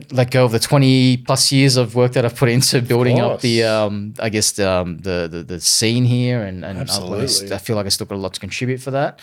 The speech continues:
Speaker 2: Yeah.
Speaker 1: And we decided to start a new company, and thus that's how Sugoko was born. And, you know, this was,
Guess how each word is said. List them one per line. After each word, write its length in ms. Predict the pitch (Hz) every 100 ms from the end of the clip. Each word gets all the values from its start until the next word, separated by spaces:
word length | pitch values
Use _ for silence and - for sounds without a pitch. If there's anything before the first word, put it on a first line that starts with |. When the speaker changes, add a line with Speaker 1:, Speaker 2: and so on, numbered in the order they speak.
| -
Speaker 2:
Yeah. 180 | 147 131 - - _ -
Speaker 1:
And 300 | 143 151 143
we 100 | 143
decided 340 | 139 139 147
to 60 | -
start 240 | - -
a 40 |
new 100 | 156
company, 460 | 147 151 156 156 214
and 460 | 170 127 131 127 123
thus 460 | 120 120 - - -
that's 220 | 117 -
how 180 | 123 123
Sugoko 500 | - 135 135 180 120
was 120 | 110
born. 420 | 98 95 90 87 92 - -
And, 640 | 104 104 101 104 104 104 -
you 80 |
know, 100 | 104
this 240 | 117 123 -
was, 640 | 110 107 - - - -